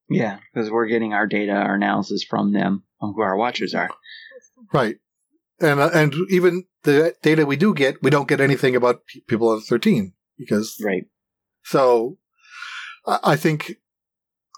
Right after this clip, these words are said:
Speaker 2: when, once things start going in January, February,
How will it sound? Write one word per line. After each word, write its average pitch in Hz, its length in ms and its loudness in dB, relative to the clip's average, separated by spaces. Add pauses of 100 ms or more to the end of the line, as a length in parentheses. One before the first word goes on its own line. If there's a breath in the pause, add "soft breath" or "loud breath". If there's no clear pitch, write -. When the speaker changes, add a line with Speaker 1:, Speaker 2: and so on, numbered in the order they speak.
(400)
Speaker 2:
when, 160 340 4
once 190 760 0 (380)
things 185 300 2
start 151 400 0
going 135 380 2
in 120 120 2
January, 135 640 2
February, 143 800 2